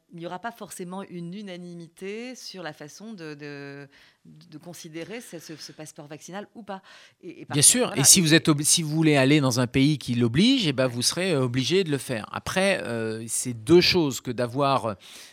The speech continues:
Speaker 2: des contraintes d'entrer dans un pays. Il y en a plein, des
Speaker 1: Ouais.
Speaker 2: contraintes, hein, y compris médicales, d'ailleurs. On a parlé de la fièvre jaune, même si c'est sans commune mesure en
Speaker 1: Mhm.
Speaker 2: termes de mortalité, hein. C'est plus de quarante pour cent de mortalité, euh, la,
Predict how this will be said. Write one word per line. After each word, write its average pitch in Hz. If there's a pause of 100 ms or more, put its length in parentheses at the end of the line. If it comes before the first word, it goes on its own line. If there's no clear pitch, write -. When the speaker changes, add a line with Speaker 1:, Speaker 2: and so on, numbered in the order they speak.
Speaker 2:
des 120
contraintes 170
d'entrer 180
dans 123
un 117
pays. 202
Il 156
y 110
en 110
a 139
plein, 214
des 143
Speaker 1:
Ouais. 120
Speaker 2:
contraintes, 110
hein, 110 (340)
y 139
compris 131
médicales, 113
d'ailleurs. 104
On 90
a 85
parlé 101
de 101
la 98
fièvre 107
jaune, 110
même 95
si -
c'est 98
sans 107
commune 107
mesure 110
en 104
Speaker 1:
Mhm. 92
Speaker 2:
termes 98
de 101
mortalité, 120
hein. 101
C'est -
plus -
de -
quarante 101
pour 107
cent -
de 98
mortalité, 104
euh, 90
la, 90